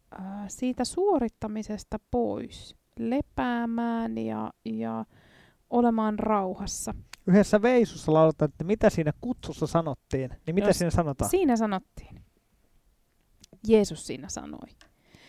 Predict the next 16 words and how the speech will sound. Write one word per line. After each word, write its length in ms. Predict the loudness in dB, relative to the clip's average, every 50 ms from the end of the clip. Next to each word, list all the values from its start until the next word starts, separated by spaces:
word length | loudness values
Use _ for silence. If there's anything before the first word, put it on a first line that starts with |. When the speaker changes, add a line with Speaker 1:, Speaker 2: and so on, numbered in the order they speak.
| -20 _ _ _ _ _ _ _ _
Speaker 1:
"Tulkaa 460 | 2 4 4 4 2 0 -2 -2 -2
minun 360 | 0 0 2 2 0 0 2 2
luokseni, 560 | 4 4 2 2 -2 -6 -8 -6 -6 -8 -8 -12 -18 _ _ _ _ _
kaikki 420 | -4 -2 -2 -2 -2 _ -10 -8
te 120 | -6 -6 -8 -8 _
työn 360 | -2 0 0 0 0 0 -2
ja 120 | -4 -6 -6 -8 -10
kuormien 640 | -8 -4 -2 -2 -2 -4 -6 -6 -6 -6 -8 -8 -10 _
uuvuttamat. 720 | -8 -8 -8 -8 -8 -10 -12 -14 _ -14 -12 -12 -12 -14 -16 -18 -20 -20 _ _ _ _ _ _ _
Minä 360 | -10 -6 -4 -2 -2 -2 -4 -6 -8
annan 420 | -8 -10 -8 -8 -10 -10 -12 -12 -12
teille 340 | -10 -10 -8 -8 -8 -10 -10 -10 -10 -12
levon." 340 | -12 -14 -14 -14 -14 -14 -16 -16 -18 -20 -20 -20 _ _ _ _ _ _ _ _ _ _ _ _ _ _ _ _ _ _ _ _ _ _ _ _ _ _ _ _ _ -2
Tulkaa 400 | 0 0 0 0 -2 -6 -6 -6
minun 360 | -6 -6 -6 -6 -8 -8 -4
luokseni, 560 | -2 -2 -2 -2 -2 -4 -6 -4 -4 -4 -6